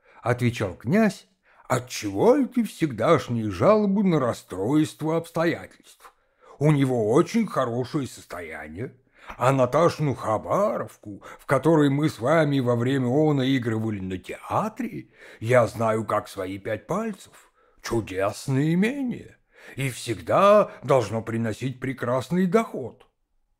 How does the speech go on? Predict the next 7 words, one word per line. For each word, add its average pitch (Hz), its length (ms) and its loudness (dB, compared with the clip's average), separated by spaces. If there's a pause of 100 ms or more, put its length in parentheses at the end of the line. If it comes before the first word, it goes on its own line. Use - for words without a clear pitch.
(380)
«И 98 100 -10
я 95 540 2
вам 160 400 2
скажу, 135 760 0
как - 340 -2
истинному 147 800 -4
другу», 98 680 -8